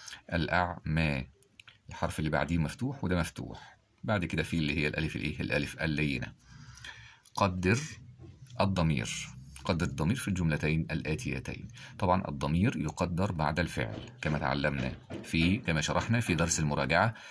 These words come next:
مراجعة النحو للصف السادس، يعني تابعها وموجودة على الفيديو. ادخل على قوائم التشغيل تجد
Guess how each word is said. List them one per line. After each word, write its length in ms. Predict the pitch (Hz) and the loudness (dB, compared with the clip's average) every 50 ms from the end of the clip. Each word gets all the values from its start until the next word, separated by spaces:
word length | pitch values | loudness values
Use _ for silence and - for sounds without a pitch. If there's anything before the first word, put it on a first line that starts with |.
| - - - - - | -18 -18 -12 -6 -2
مراجعة 340 | 71 69 73 78 73 69 - | 0 0 2 2 2 2 2
النحو 400 | 78 78 87 85 - - 67 62 | 2 2 2 0 0 -2 -4 -4
للصف 360 | 65 - - - - 69 - - | -4 -2 -2 -2 -2 -2 -4 -4
السادس، 500 | 67 - 85 98 127 123 - - - - | -2 0 0 0 2 0 0 -2 -4 -4
يعني 280 | - 67 64 64 73 85 | -4 -2 -2 0 0 -2
تابعها 600 | 92 - - 73 64 85 92 95 104 131 139 123 - | -2 -2 -2 0 2 2 2 4 2 0 0 0 -2
وموجودة 400 | 85 78 73 76 82 87 - 67 | 0 0 0 2 2 2 2 2
على 80 | 65 | 0
الفيديو. 340 | 65 73 90 107 139 160 165 - - - - - - - - | 2 0 0 2 2 0 0 -4 -12 -20 -20 -18 -14 -8 -6
ادخل 220 | 117 - - - 67 | -4 -2 0 0 0
على 140 | 69 71 | 0 0
قوائم 280 | - - - 92 117 110 | 0 0 0 0 2 0
التشغيل 460 | 85 - 80 80 87 95 120 143 143 | -2 -2 -2 -2 0 2 2 0 2
تجد 340 | - 110 101 95 95 90 | 2 0 2 2 2 0